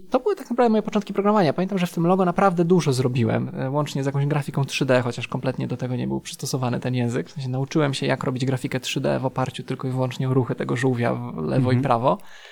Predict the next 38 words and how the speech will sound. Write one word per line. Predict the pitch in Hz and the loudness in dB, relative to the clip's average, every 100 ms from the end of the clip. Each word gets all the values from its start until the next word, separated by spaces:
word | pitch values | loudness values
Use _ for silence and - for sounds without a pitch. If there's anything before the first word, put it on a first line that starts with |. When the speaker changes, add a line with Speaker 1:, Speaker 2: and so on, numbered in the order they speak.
| - - - | -20 -20 -10
Speaker 1:
Mm, | 151 143 147 - - _ | -4 -2 -4 -6 -12 _
i | - | -2
potem | - 220 214 202 | 2 2 2 0
było | 185 175 170 165 156 147 | -2 0 2 4 4 2
na | 143 139 | 0 -2
pewno | - 160 151 | -2 0 -2
C | - 143 | -2 -4
i | |
C | 131 | -4
plus | - 139 | -8 -8
plus, | - 185 214 - | -2 -2 -2 -6
do | 143 | -6
tego | 156 131 | -6 -6
stopnia, | - 131 143 | -6 -6 -6
że | 127 | -6
gdy | 127 | -8
poszedłem | 123 120 139 131 123 | -8 -4 -2 -2 -2
na | 120 120 123 117 | -2 0 -2 -4
studia, | 113 - 120 127 175 - | -6 -2 0 0 0 -8
już | - - | -12 -8
mocno | - 127 - | -8 -8 -10
skracając, | - - 127 139 196 - - - - _ - | -10 -4 0 0 0 -4 -16 -20 -20 _ -10
i | 143 | -2
była | 139 131 | 0 0
to | - | 0
Politechnika | 135 131 - 123 123 | -2 -2 -6 -4 -2
Warszawska, | 123 135 131 - 127 127 | -2 -2 -4 -6 -4 -4
Wydział | 127 123 123 123 123 123 | -2 0 2 2 0 -2
Elektroniki | 123 - - 120 120 - | -2 -4 -2 -2 -2 -6
i | |
Technik | 127 127 123 123 | -8 -6 -6 -6
Informacyjnych. | 120 127 120 120 123 180 - - | -6 -6 -6 -4 -2 -2 -4 -8
Bardzo | - 165 | -4 -2
sobie | 156 135 | -2 -4
chwalę | - 123 113 | 0 0 0
te | - - - | -4 -12 -12
uczelnie | 135 123 117 123 | -8 -6 -4 -6
zresztą. | 120 - 190 | -6 -2 -2